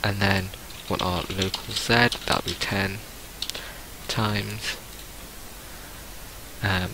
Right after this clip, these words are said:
that'll be, we can use the sine rule now, so math dot sine is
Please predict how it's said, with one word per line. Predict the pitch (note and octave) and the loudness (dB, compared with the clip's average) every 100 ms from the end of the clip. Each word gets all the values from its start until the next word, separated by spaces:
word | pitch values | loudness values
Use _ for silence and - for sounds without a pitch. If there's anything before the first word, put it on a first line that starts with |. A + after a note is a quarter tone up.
| - | 0
that'll | - F#2+ | 4 6
be, | G#2+ F#2 - | 4 0 0
we | G#2 | 0
can | A2 | 2
use | G2+ F#2+ - - - | 2 2 0 -2 2
the | G2 | 4
sine | - - G2+ G#2+ G#2+ - - - - | 4 4 4 4 0 -4 -8 -10 -4
rule | G#2 G#2 | -2 0
now, | A2 G#2+ | 2 2
so | - - G2 - F#2+ | 2 -2 -2 -4 0
math | F#2+ - - - - - - - - - - - | 0 0 -4 -4 -6 -8 -10 -10 -10 -10 -10 -4
dot | - - | -2 0
sine | - A2+ A2 A2 G#2 G#2+ - - - - - - - - - - - | 0 2 2 2 0 -4 -8 -10 -12 -12 -12 -12 -12 -12 -10 -10 -2
is | F#2 - - - | 2 2 2 -4